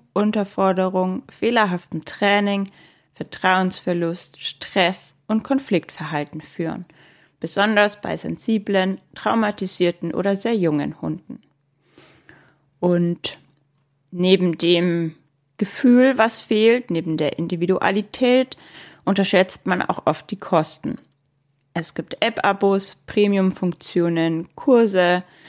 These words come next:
Sensorentracker und Geräte, die auch ein Abo benötigen.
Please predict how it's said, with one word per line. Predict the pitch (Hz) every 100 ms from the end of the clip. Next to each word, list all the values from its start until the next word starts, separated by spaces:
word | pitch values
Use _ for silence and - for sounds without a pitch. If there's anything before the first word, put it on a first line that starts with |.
| - _
Sensorentracker | - 165 156 175 180 180 - 165 - 151
und | - -
Geräte, | 170 196 208 202 190 180
die | - - -
auch | - 190 -
ein | 180 -
Abo | 165 170 175
benötigen. | 165 165 160 160 - - 156 156